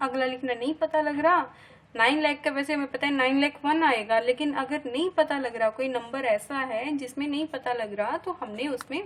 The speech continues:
वन ऐड कर देना है। तो ये जब मैंने वन ऐड किया तो ये बन गया नाइन लाख वन।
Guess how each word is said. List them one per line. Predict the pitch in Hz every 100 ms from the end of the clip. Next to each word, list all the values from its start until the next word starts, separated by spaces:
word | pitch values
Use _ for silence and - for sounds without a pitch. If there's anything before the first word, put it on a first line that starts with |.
| 269
वन | 208 294
ऐड | 330 294 -
कर | 262
देना | 247 226
है। | 208 - - - - _ _
तो | 285 269 247 285
ये | 294 247 220 247
जब | 277 302
मैंने | 285 294 285
वन | 220 233
ऐड | 320 294 -
किया | 302 339 359 - _ _ - - _ _ -
तो | 277 247 294 339
ये | 240 233
बन | 240 214 190
गया | 185 233 330
नाइन | 392 240 202 226 226 202
लाख | 196 247 359 - - _ -
वन। | 220 202